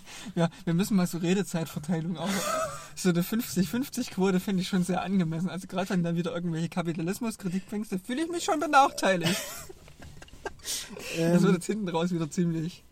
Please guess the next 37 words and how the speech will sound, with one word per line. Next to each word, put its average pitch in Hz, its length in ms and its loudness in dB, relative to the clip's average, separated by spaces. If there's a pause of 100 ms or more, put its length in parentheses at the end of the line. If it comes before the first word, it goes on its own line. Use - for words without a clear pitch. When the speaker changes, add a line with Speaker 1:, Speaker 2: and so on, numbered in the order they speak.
(580)
Speaker 2:
und 143 160 -4
zwar 165 300 0
hatte 160 140 0
ich 147 100 -4
heute, 143 260 0 (100)
Speaker 1:
Ich - 60 -20
muss 175 140 0
mich 147 160 -2
zusammenreißen. 151 600 -6
Speaker 2:
heute 143 180 0
Mittag 160 460 -2 (760)
richtig, - 360 -2
richtig 170 280 -4
schlechte 151 320 -6
Laune. 143 380 -4 (400)
Ist - 80 -10
wirklich 143 260 -4
Speaker 1:
Okay. 185 280 -2 (520)
Speaker 2:
äh, 165 100 -4 (360)
so 175 180 -2
schlechte 165 300 -2
Laune 156 240 0
hatte 147 100 -2
ich 143 60 -6
wirklich 143 260 -6
lange 151 400 0
nicht 135 220 -4
mehr. 135 320 -4 (640)
Ähm, 143 380 0
mir 147 180 0
war 160 120 4
einfach 160 320 -2
danach, 151 320 -2
als 147 200 -4 (100)
müsste 151 280 -4
ich 147 80 -4
irgendwas 143 260 -4